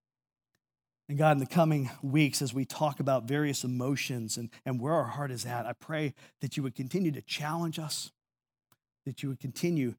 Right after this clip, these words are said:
through your word to teach us how to center our emotions. We thank you for emotions because you've given us our emotions,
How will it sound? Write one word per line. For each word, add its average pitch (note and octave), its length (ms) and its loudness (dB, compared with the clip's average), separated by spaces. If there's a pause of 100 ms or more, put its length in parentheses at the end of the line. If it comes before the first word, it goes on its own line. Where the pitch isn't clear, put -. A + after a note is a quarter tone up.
(100)
through E3 140 6
your F3+ 160 4
word A2+ 380 -8 (800)
to C3 80 -8
teach D3+ 240 0
us C#3+ 100 0
how C#3+ 100 0
to B2+ 100 0
center D3 440 0
our C3 180 -2
emotions. A2+ 500 -6
We C3+ 160 -4
thank F#3+ 280 2
you D#3 60 6
for B2+ 160 -2
emotions - 580 -8 (580)
because C#3 320 0
you've C#3 220 0
given D#3 300 0
us G2+ 200 -4
our A2 160 -8
emotions, - 520 -16